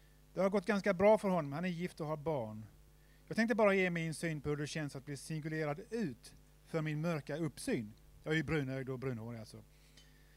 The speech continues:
Jag ser inte helt svensk ut då och man kan kanske säga att jag ser ut som en sydeuropé. Idag utgör det sällan några problem, men när jag växte upp så kallades sydeuropeer för spaggar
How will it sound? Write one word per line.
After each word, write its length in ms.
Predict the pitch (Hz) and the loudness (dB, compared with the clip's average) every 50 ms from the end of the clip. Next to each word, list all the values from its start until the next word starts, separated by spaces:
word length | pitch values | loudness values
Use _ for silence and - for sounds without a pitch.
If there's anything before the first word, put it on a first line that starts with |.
| - - - - | -20 -20 -14 -4
Jag 120 | - 170 180 | -2 0 2
ser 180 | - 226 214 | 4 4 4
inte 140 | 208 196 196 | 4 4 4
helt 220 | 185 190 196 180 - | 4 4 4 2 2
svensk 380 | - - 180 170 170 160 - | -2 -2 0 0 0 -2 -2
ut 380 | 175 160 147 139 - - - - 170 170 151 | 0 0 0 -2 -4 -12 -18 -18 -18 -14 -10
då 120 | 143 147 131 123 127 147 180 180 | -6 -4 -4 -4 -6 -8 -10 -8
och 280 | 165 156 160 160 - - - - - - - - - | -8 -6 -8 -8 -10 -16 -20 -20 -20 -20 -20 -10 -6
man 120 | - 156 | -4 -2
kan 120 | - 190 185 | 0 0 0
kanske 220 | - 185 165 196 | 0 -2 -4 -2
säga 220 | - - 202 180 | 0 2 4 4
att 100 | 170 - | 4 2
jag 100 | 185 175 | 0 -4
ser 140 | 156 - 180 | -2 -2 -2
ut 120 | 175 170 - | -4 -4 -4
som 80 | 156 | -4
en 80 | 143 139 | -6 -6
sydeuropé. 720 | - - - 208 185 147 147 139 147 147 - 240 196 120 107 - - - - - - - - - - - - - - - - - - - - - - - - - - - - - | -4 -2 -2 0 0 0 0 -2 0 0 0 0 0 -2 -6 -10 -16 -20 -20 -20 -20 -20 -20 -20 -20 -20 -20 -20 -20 -20 -20 -20 -20 -20 -20 -20 -20 -20 -20 -20 -20 -20 -10 -8
Idag 360 | 202 175 208 220 233 233 226 226 | 0 4 6 6 6 6 4 2
utgör 280 | 220 214 196 - 196 185 | 2 2 4 2 2 2
det 160 | 175 175 160 | 2 2 0
sällan 340 | - - 190 175 151 147 147 | 0 0 0 0 0 0 -2
några 260 | 147 143 139 147 143 | -2 -2 -4 -4 -4
problem, 560 | - - 151 143 165 208 202 208 208 214 196 180 - - - - - - - - - - - - - - - | -4 -6 -6 -2 0 0 2 2 2 0 -2 -4 -10 -18 -20 -20 -20 -20 -20 -20 -20 -20 -20 -20 -20 -12 -6
men 120 | - 160 | -2 0
när 100 | 180 196 | 2 4
jag 160 | 190 196 220 | 6 6 6
växte 260 | 233 247 220 - - 208 | 6 4 2 2 2 2
upp 240 | 180 170 - - | 2 2 0 -4
så 140 | - - 175 | -8 -6 -4
kallades 400 | - - 180 170 156 156 156 147 | -2 0 0 2 0 0 -4 -4
sydeuropeer 800 | - - 180 170 143 139 139 135 139 135 120 - 147 147 143 143 135 | -4 -2 -2 0 0 -2 -4 -4 -6 -6 -6 -8 -6 -6 -6 -6 -8
för 140 | - 139 | -8 -10
spaggar 680 | 123 - - - 214 196 160 147 151 226 175 117 107 110 | -10 -10 -4 0 2 2 2 2 0 0 0 0 -2 -6